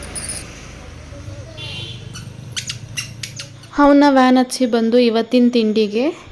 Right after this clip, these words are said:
ಅವಲಕ್ಕಿ ಮಾಡ್ಕೊಂಡಿದ್ವಿ. ಇವತ್ತು ಅಂಗಾರಕ ಚೌತಿ, ಮಂಗಳವಾರ ದಿನ ಚೌತಿ ಬಂದರೆ ವಿಶೇಷ.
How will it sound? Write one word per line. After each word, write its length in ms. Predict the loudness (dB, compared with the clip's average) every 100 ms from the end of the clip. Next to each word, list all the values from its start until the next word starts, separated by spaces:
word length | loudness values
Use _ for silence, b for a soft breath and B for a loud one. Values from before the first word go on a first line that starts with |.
| B B
ಅವಲಕ್ಕಿ 420 | 0 2 0 0 0
ಮಾಡ್ಕೊಂಡಿದ್ವಿ. 760 | 0 -2 0 0 0 0 0
ಇವತ್ತು 280 | 2 2 2
ಅಂಗಾರಕ 500 | 0 2 2 2 -2
ಚೌತಿ, 440 | -2 -2 0 0
ಮಂಗಳವಾರ 560 | 0 0 0 2 2 2 2
ದಿನ 140 | 0
ಚೌತಿ 400 | 0 0 2 0
ಬಂದರೆ 340 | 2 0 0 2
ವಿಶೇಷ. 560 | 0 0 0 0 0